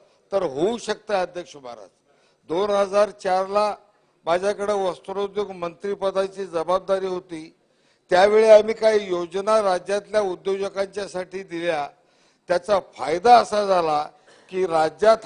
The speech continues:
हजारो कोट्याधीश आम्ही तयार केले त्या योजनेच्या माध्यमातून आणि वेळच्या वेळी ते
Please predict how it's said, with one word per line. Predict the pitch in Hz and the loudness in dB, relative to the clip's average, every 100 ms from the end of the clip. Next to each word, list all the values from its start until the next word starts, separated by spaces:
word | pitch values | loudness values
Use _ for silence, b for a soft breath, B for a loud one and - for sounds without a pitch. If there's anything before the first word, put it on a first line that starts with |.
| - | -18
हजारो | - 151 151 202 214 220 240 | -6 -6 4 6 6 8 6
कोट्याधीश | 233 190 - - 220 214 208 | 6 -4 -2 0 0 0 -2
आम्ही | 220 214 214 208 | 0 0 -4 2
तयार | 185 170 | 2 2
केले | - 113 - _ _ _ _ _ _ _ _ _ _ | -4 -20 -20 _ _ _ _ _ _ _ _ _ _
त्या | 175 | 0
योजनेच्या | 196 175 170 165 185 214 - 214 | 0 0 -6 -6 -6 -6 -4 -4
माध्यमातून | 202 190 190 202 202 208 220 | 0 -2 -2 -4 -4 -4 -2
आणि | 226 233 | -2 -2
वेळच्या | 220 208 202 220 254 | 0 0 0 8 8
वेळी | 254 262 | 8 2
ते | 254 254 | 4 4